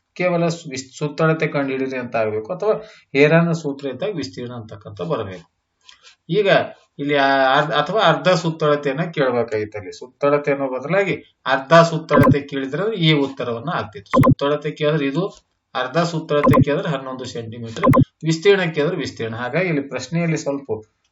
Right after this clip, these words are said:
ಆ, ತಪ್ಪಾಗಿದೆ ಅಂತ ಅನಿಸುತ್ತೆ. ಹಾಗಾಗಿ ಎಲ್ಲಾ ರೀತಿಯಲ್ಲಿ ನಾವು ಕೂಡ ಇಲ್ಲಿ ಕಂಡುಹಿಡಿದು ತೋರಿಸಿ. ತ್ರಿಭುಜದ ವಿಸ್ತೀರ್ಣ ಕಂಡುಹಿಡಿಯುವ ಸೂತ್ರ ಅಸಮಬಾಹುಗಳದ್ದು S into S minus A, S minus B, S minus C.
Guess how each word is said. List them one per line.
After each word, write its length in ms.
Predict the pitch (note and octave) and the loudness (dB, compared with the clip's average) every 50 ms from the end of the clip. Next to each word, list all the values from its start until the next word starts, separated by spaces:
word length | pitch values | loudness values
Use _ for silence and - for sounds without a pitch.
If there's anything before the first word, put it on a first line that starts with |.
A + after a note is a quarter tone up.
| _ _ _ | _ _ _
ಆ, 140 | C3+ B2+ B2 | -8 -6 -6
ತಪ್ಪಾಗಿದೆ 600 | A#2+ A#2+ - D#3+ D#3+ D#3+ - D#3+ D3 C#3 C#3+ D3 | -6 0 2 2 2 4 2 0 0 0 0 0
ಅಂತ 180 | C#3+ C3+ - - | -2 -2 -4 -6
ಅನಿಸುತ್ತೆ. 400 | A#2 A#2 A2 - A#2+ - - A3 | -8 -8 -8 -10 -12 -8 -6 -4
ಹಾಗಾಗಿ 360 | F#3+ E3 D3+ D3 D#3 E3 D3 | -2 -2 -2 -2 -2 -2 -2
ಎಲ್ಲಾ 280 | A#2+ A2 A2+ B2+ D3+ E3+ | -2 -2 -2 0 0 2
ರೀತಿಯಲ್ಲಿ 400 | E3 D#3 C#3+ - D3 C3+ C3+ C3 | 2 0 -2 -4 -6 -6 -6 -8
ನಾವು 160 | C3 C3 A#2+ | -8 -14 -18
ಕೂಡ 180 | _ - A#2+ | _ -12 -8
ಇಲ್ಲಿ 180 | B2+ E3 E3+ E3 | -8 -8 -8 -8
ಕಂಡುಹಿಡಿದು 440 | - B2 A#2+ A#2 A#2+ A#2 A2+ A2+ - | -10 -10 -10 -10 -12 -14 -16 -18 -20
ತೋರಿಸಿ. 520 | _ - B2+ A2+ G#2 - D#2+ - _ _ _ _ _ _ _ _ _ _ _ _ _ _ _ | _ -14 -12 -12 -12 -14 -18 -20 _ _ _ _ _ _ _ _ _ _ _ _ _ _ _
ತ್ರಿಭುಜದ 340 | - F3 F3 F#3 F3+ F3+ F3+ | -6 -6 -4 -4 -2 0 0
ವಿಸ್ತೀರ್ಣ 440 | F3+ E3+ D#3+ - - D#3+ D#3 D#3+ D3+ | 2 2 0 0 0 0 0 0 0
ಕಂಡುಹಿಡಿಯುವ 360 | D3 D3 C#3 C#3 C3+ C3+ C3 | 0 -2 -2 -2 -4 -4 -6
ಸೂತ್ರ 340 | C3 - C#3 C3+ C3+ D#3 F3 F#3+ F#3+ - - _ _ _ - - B2+ | -6 -8 -10 -8 -6 -4 -4 -4 -4 -6 -12 _ _ _ -4 -2 -2
ಅಸಮಬಾಹುಗಳದ್ದು 800 | C#3 C3+ - C#3+ D3 D3 C#3+ C#3+ C#3 C#3 C3+ C3+ C3+ C#3 D#3+ E3 | -2 -2 -2 -2 -2 -2 0 2 2 2 2 0 -2 -2 0 0
S 160 | C#3 - - D3 | -2 -2 -4 -8
into 160 | C3+ - C3 B2+ | -10 -8 -8 -8
S 100 | A#2 - | -6 -8
minus 240 | C3+ C3+ C3+ C#3 C#3 - | -8 -8 -8 -8 -6 -4
A, 60 | - - | -4 -4
S 120 | C3+ - - | -4 -6 -10
minus 200 | - C3 C3 A#2 C#3+ | -12 -14 -14 -10 -6
B, 100 | E3 D#3 | -4 -4
S 120 | C#3 - - | -4 -6 -10
minus 200 | B2 A#2+ A#2+ A2+ - | -12 -12 -12 -10 -8
C. 100 | C3+ | -6